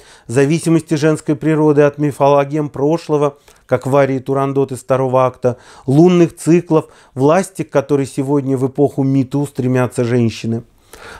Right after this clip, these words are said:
Поэтому погибает белоснежная и чистая Лю, как образ жертвенной женщины прошлого.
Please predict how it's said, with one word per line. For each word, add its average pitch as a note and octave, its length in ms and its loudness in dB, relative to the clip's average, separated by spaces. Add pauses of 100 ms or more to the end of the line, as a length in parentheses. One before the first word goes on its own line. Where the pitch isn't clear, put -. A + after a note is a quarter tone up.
Поэтому F#3 420 0
погибает D3 540 0
белоснежная D3+ 720 -2
и C#3+ 60 -4
чистая D3 480 0
Лю, D3 320 2 (220)
как C3 220 0
образ D#3 340 0
жертвенной D3+ 580 0
женщины D3 500 0
прошлого. B2+ 720 0